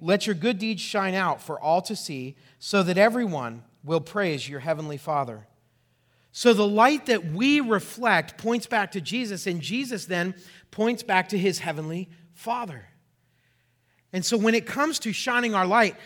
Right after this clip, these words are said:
we just need to learn how to shine the light of Jesus by yielding inside and letting his light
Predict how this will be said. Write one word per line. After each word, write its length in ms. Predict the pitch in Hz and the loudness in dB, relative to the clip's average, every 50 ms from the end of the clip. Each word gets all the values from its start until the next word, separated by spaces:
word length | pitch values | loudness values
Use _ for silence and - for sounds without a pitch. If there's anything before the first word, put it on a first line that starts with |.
| - - - - | -20 -18 -10 -4
we 200 | 165 233 294 294 | 0 2 2 2
just 240 | 262 294 220 - | 0 -2 -4 -4
need 200 | 233 233 220 151 | -4 -4 -4 -4
to 100 | - 196 | -4 -4
learn 340 | 196 196 190 190 185 175 - - - - | -2 0 0 0 0 -2 -4 -10 -20 -10
how 220 | - - 214 208 | -4 0 0 0
to 180 | 202 208 - 202 | 0 0 -4 -4
shine 380 | 165 - - 233 226 220 226 220 | -4 -4 -4 -2 -2 -2 -2 -2
the 80 | 208 | 0
light 260 | 190 185 190 190 185 | 0 2 2 2 2
of 140 | 180 160 143 | 0 -2 -4
Jesus 320 | 123 156 226 220 202 175 147 | -6 -6 -6 -6 -8 -8 -4
by 160 | 139 170 160 151 139 131 | -2 -2 -2 -2 -4 -6
yielding 600 | 143 175 220 247 269 247 185 170 143 131 127 117 - - _ _ _ - | -6 -2 -2 -2 -2 -2 -4 -6 -6 -8 -12 -14 -18 -20 _ _ _ -4
inside 480 | 170 175 175 170 - 190 185 185 175 165 | -4 -4 -2 -4 -6 -8 -8 -6 -6 -6
and 160 | 160 156 156 | -6 -4 -2
letting 260 | 180 196 202 208 196 | -2 -2 0 -2 -2
his 220 | 185 196 180 143 | -4 -6 -6 -8
light 300 | 151 156 160 160 151 - | -8 -4 -2 -2 -4 -4